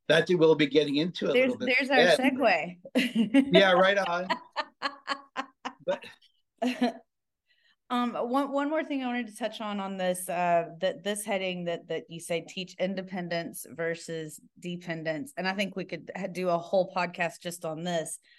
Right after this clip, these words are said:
Speaker 2: So I'll be
Speaker 1: Yeah.
Speaker 2: quick. I know, I know our time, time is getting, getting gone here, but, um, I love how this gets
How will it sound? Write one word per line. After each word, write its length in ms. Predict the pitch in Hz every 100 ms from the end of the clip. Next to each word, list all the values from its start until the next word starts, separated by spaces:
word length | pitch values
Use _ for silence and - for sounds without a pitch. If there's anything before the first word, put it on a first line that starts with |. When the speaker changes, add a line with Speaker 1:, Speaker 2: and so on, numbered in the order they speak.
| _ -
Speaker 2:
So 120 | 151 185
I'll 140 | 156
be 60 | -
Speaker 1:
Yeah. 40 | - 190
Speaker 2:
quick. 40 | 170
I 40 | 170
know, 160 | 170
I 160 | 170 170
know 80 | 170
our 180 | 165 165
time, 420 | 180 165 160 -
time 240 | 170 165
is 100 | 160
getting, 380 | 156 160 151 147 - 151
getting 340 | 160 147 143 - -
gone 260 | 165 160
here, 160 | 160 151
but, 180 | 147 139 _ _ - _ _ -
um, 480 | 196 190 180 175 -
I 100 | 190
love 280 | 190 220 240 254
how 640 | 208 202 190 185 180 160 170 -
this 300 | 196 190 -
gets 320 | 196 185 -